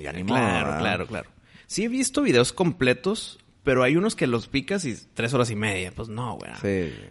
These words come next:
Speaker 2: Pero he visto testimoniales enteros de ciertos t-, testigos. Qué
Speaker 1: Güey, qué malos son los abogados de Amber, ¿eh?
Speaker 2: No hay duda de eso. Eh, sí la están súper cagando. Pero quiero,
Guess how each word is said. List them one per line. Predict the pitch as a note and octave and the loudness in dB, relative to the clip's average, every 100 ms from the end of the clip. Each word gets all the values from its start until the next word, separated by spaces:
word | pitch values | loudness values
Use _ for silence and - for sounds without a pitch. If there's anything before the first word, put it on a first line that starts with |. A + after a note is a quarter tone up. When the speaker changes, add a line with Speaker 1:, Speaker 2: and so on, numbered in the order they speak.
| - _ | -20 _
Speaker 2:
Pero | D3+ D#3 | 6 6
he | |
visto | D3+ D#3 F3 E3+ | 6 0 4 4
testimoniales | E3 D#3 C#3 C3 B2 C#3 | 4 0 0 2 2 2
enteros | C3 A#2+ A2+ A#2+ | 2 4 4 4
de | A#2 | 2
ciertos | A2 G#2+ A#2 - - | -2 -4 -6 -8 -14
t-, | - | -20
testigos. | - G#2+ - G2+ G2 B2+ - - _ _ - - _ _ _ _ _ _ _ | -10 -10 -6 -6 -6 -8 -14 -20 _ _ -20 -20 _ _ _ _ _ _ _
Qué | - D3+ F3 F#3 F3 - - - - - | -4 0 2 2 -2 -6 -18 -20 -20 0
Speaker 1:
Güey, | A#2+ | 0
qué | A2+ - | 2 -2
malos | B2+ B2 A2 A#2+ B2+ | -2 -2 0 2 0
son | - A#2 C3 | 2 0 0
los | - | 2
abogados | C3+ A2+ G2+ G2+ A2 | 2 2 0 -2 -2
de | G2+ | -4
Amber, | - G2+ A2+ F2 | -4 -2 0 0
¿eh? | F#2 F#2 C#3+ - - - - _ _ - - - - _ _ _ _ | -2 -4 -6 -10 -14 -16 -20 _ _ -20 -20 -20 -20 _ _ _ _
Speaker 2:
No | D3 E3+ | 0 2
hay | F3+ | 6
duda | E3+ E3 | 8 10
de | C#3+ | 8
eso. | G#2+ F#2+ - - _ | 4 -4 -12 -20 _
Eh, | - E2 C#2 E2+ | -10 -6 -6 -6
sí | - D3 | -4 -2
la | D3+ | -2
están | D#3 E3 D#3+ | 0 0 -2
súper | - F3 C3+ C3+ A#2+ | 0 0 2 0 -2
cagando. | - G#2+ G#2+ F#2+ - - _ _ _ _ _ - | -2 -2 -2 -4 -10 -18 _ _ _ _ _ 2
Pero | D3+ D#3 - | 4 4 4
quiero, | F#3 G#3+ A3 - | 4 6 4 0